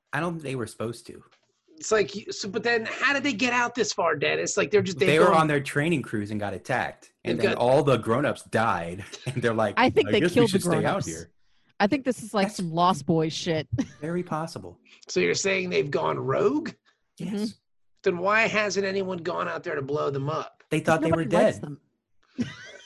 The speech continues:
Speaker 2: Okay, so Jenny says no one likes them, which is also true. But
Speaker 1: Yeah.
Speaker 2: Dennis, you're saying that they're also dead.
Speaker 1: Yeah,
Speaker 2: So it's
Speaker 1: well, everybody thinks that they're dead.
Speaker 2: Okay.
Speaker 3: Y-, you would think
Speaker 1: When they
Speaker 3: they
Speaker 1: didn't
Speaker 3: would
Speaker 1: hear
Speaker 3: at
Speaker 1: from them
Speaker 3: least
Speaker 1: after a
Speaker 3: want the
Speaker 1: while.
Speaker 3: ship back, though.
Speaker 1: <laughs>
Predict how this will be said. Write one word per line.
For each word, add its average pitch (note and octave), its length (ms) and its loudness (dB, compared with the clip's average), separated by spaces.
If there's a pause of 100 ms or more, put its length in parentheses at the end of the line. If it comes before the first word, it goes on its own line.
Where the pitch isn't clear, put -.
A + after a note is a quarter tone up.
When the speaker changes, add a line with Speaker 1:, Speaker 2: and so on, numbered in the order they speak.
(1040)
Speaker 2:
Okay, F#3+ 260 2
so F#3+ 180 2
Jenny G3 300 4
says G3+ 240 4
no F3+ 180 2
one D#3+ 120 -6
likes D3+ 340 -4
them, C3+ 200 -4
which C#3 160 -4
is F#3+ 100 -2
also G#3 460 2
true. A#2 440 -4 (300)
But D3+ 140 -4
Speaker 1:
Yeah. G3 60 6
Speaker 2:
Dennis, F#3+ 200 -2
you're G3+ 100 -2
saying F#3+ 340 0
that F3 200 -4 (100)
they're D3+ 300 2
also D#3 320 2
dead. B2+ 480 -2 (480)
Speaker 1:
Yeah, - 140 -2
Speaker 2:
So F3 120 -4
it's D3 80 2
Speaker 1:
well, C#3+ 160 4 (100)
everybody C#3+ 280 6
thinks C3+ 240 0
that B2 100 -4
they're F#2+ 120 -4
dead. F2 340 -6 (260)
Speaker 2:
Okay. G#2 420 -8
Speaker 3:
Y-, C#4+ 120 -20
you E4 140 -2
would A4+ 100 0
think F4+ 120 0
Speaker 1:
When A#2 60 -2
they C3 60 6
Speaker 3:
they C#3 60 8
Speaker 1:
didn't D3 140 6
Speaker 3:
would A2 100 0
Speaker 1:
hear D3 160 6
Speaker 3:
at E3 80 2
Speaker 1:
from D#3+ 120 2
them - 40 4
Speaker 3:
least G#2 180 4
Speaker 1:
after - 40 2
a G2 40 0
Speaker 3:
want F2+ 60 -2
the F2+ 100 0
Speaker 1:
while. F2+ 100 -2
Speaker 3:
ship C4 200 -2
back, C#3 280 -8
though. G#2 260 -12 (680)
Speaker 1:
<laughs> - 260 -8